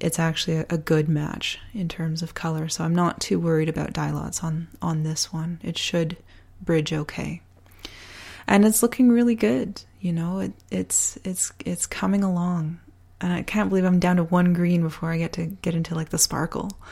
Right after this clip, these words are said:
And that's, that's pretty amazing. So, yep, it's coming along. Like I said, don't think I'll be done this green by the next episode, but, but you never know.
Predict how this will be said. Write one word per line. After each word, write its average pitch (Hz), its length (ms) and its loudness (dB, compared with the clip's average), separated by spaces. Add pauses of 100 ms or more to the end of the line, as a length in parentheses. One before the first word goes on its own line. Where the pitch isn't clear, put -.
(1040)
And 160 320 -2
that's, 185 360 -2
that's - 200 -4
pretty 240 200 2
amazing. 202 420 0 (500)
So, 170 340 -2 (600)
yep, - 240 6
it's 196 160 0
coming 233 240 6
along. 226 480 4 (200)
Like 208 160 4
I 240 40 6
said, 214 180 6
don't 226 160 6
think 254 160 2
I'll 269 80 6
be 247 140 4
done 196 580 4
this 180 240 2
green 185 200 4
by 180 120 4
the 175 80 2
next 175 280 0
episode, 214 460 2
but, 175 200 0 (300)
but 180 300 0
you 185 120 2
never 185 260 2
know. 196 240 2